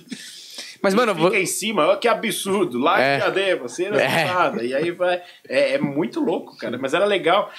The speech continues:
Speaker 1: E ele pe-, e é legal, um dos exercícios que o Delfis dava, que eu lembro, era pegar, que na época, né, não tinha nem internet, cara, quando eu comecei. Caraca, velho.
Speaker 2: Hum.
Speaker 1: Era tipo a revista Contigo, ou a Cara, sei lá qual...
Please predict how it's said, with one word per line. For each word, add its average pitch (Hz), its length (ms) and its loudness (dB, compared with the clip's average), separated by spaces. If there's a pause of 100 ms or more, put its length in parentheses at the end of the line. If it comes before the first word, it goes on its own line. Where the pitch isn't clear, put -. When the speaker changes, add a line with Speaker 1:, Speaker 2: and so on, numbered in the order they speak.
(140)
Speaker 1:
E 147 80 -2
ele 175 140 0
pe-, 175 240 -6
e 143 160 -2
é 131 80 -2
legal, 147 360 -2
um 190 80 -6
dos 180 200 -4
exercícios 127 500 -8
que 123 220 -8
o 107 260 -10
Delfis 101 360 -14
dava, 117 320 -6
que - 100 -16
eu 95 40 -12
lembro, 139 300 -8 (300)
era 123 120 -10
pegar, 123 520 -6
que - 80 -12
na 120 80 -6
época, 147 320 -8
né, 160 420 -10
não 135 140 -12
tinha 165 160 -12
nem 240 100 -8
internet, 247 640 -8
cara, - 120 -20 (120)
quando 92 100 -18
eu - 60 -20
comecei. 101 360 -16 (140)
Caraca, 156 640 -14
velho. 269 340 -14 (100)
Speaker 2:
Hum. 101 320 -6 (220)
Speaker 1:
Era 135 340 -2
tipo 143 280 -8
a 127 40 -4
revista 139 520 -6
Contigo, 135 680 -12
ou 107 200 -10
a 104 100 -10
Cara, 107 340 -10
sei 104 180 -14
lá 110 160 -8
qual... 120 220 -12